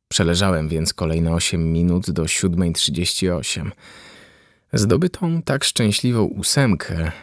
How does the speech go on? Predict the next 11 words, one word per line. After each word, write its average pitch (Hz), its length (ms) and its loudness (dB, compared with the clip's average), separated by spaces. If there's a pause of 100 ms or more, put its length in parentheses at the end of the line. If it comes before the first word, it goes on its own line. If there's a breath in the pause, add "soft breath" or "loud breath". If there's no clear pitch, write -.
(120)
uznałem 156 460 2
za 156 160 0
dobry 131 340 0
omen. - 380 -6 (460)
Gwarancję 95 560 2
sukcesu 92 600 -2
podczas - 380 -6
pierwszej 85 500 0
rozmowy 80 460 -2
w - 60 -10
terenie. 101 460 -4